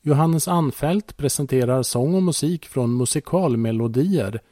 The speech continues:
i ett svängigt och spännande jazzformat. Med två sångerskor, en jazztrio kryddad med fiol,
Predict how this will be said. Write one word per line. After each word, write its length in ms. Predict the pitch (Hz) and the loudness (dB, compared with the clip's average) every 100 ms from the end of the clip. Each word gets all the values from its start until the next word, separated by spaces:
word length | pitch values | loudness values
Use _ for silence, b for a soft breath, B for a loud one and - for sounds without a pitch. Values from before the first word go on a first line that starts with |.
| _ _ | _ _
i 140 | 139 | -2
ett 120 | 131 - | 0 0
svängigt 540 | 139 135 113 139 151 | 0 0 0 0 0
och 80 | 151 | -2
spännande 540 | - 139 110 107 110 | 0 -2 0 -4 -6
jazzformat. 1300 | 107 120 147 - - 104 107 113 180 175 - - - _ _ _ _ _ _ - | -4 -2 -2 -4 -6 -6 -4 -2 -2 -4 -14 -20 -20 _ _ _ _ _ _ -4
Med 160 | 160 | -4
två 300 | - 185 196 | 0 0 2
sångerskor, 720 | - 180 117 113 - 151 180 - | 2 2 2 -2 0 2 0 -2
en 240 | 135 120 | -2 0
jazztrio 760 | 117 147 - - 120 117 156 175 - _ | 2 0 0 -6 -4 -2 0 0 -4 _
kryddad 520 | - 131 113 110 143 131 | -2 0 0 0 0 0
med 340 | 117 110 110 | -2 -2 -6
fiol, 580 | - 143 156 190 101 | -2 0 0 -2 -8